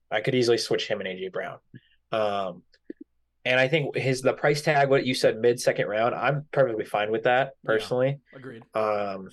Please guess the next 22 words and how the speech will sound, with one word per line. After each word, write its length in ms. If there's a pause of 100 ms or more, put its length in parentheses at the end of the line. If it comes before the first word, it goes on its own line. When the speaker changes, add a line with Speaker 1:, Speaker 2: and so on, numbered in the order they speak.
(460)
Speaker 1:
'cause 140
I, 260
I 140
do 160
think 180
he 80
has 140
that 180
kind 100
of 60
ability, 340
and 80
we've 140
talked 220
about 100
him 100
all 180
offseason, 540
but, 260 (480)
you 80
know, 340
we, 160